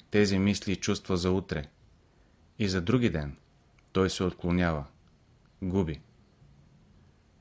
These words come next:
Когато човек не долови тези мисли и чувства,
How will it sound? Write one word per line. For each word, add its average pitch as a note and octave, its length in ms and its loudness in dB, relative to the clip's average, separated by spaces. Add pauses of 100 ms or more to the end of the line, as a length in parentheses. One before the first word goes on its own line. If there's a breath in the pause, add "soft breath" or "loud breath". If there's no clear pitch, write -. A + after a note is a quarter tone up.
(1300)
Когато G#2 340 0
човек A2 400 2
не G#2 100 2
долови G2 480 2 (140)
тези F2 280 2
мисли F2 340 0
и E2 80 -4
чувства, G#2+ 480 -4